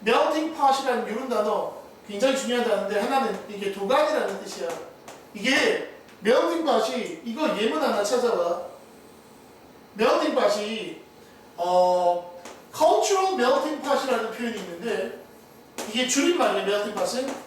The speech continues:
cultural, 말 그대로 도가니인데 비유적으로 쓴다고.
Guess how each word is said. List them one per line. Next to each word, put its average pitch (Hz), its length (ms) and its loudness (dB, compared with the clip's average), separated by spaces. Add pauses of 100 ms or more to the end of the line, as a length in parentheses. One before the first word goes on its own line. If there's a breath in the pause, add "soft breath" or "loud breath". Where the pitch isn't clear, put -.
(480)
cultural, 320 720 0 (300)
말 - 260 4
그대로 311 220 -2
도가니인데 233 800 0
비유적으로 294 500 0
쓴다고. 170 540 -6